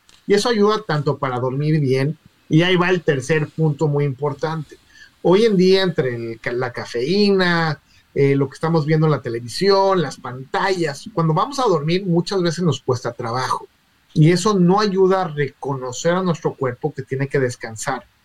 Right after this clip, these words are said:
Al momento que nosotros dormimos, liberamos hormonas, se balancea el cuerpo y prácticamente al día siguiente tenemos menos ansiedad.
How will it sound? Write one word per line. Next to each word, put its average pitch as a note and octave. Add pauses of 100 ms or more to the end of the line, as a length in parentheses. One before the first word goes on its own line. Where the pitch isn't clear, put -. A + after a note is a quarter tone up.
(220)
Al C#3+
momento F3
que G#3
nosotros E3+
dormimos, D3+ (200)
liberamos D#3
hormonas, E3+
se -
balancea B2+
el G#3+
cuerpo F3 (280)
y D#3
prácticamente E3+
al E3+
día D#3+
siguiente D3+
tenemos D3+
menos C3+
ansiedad. A#2+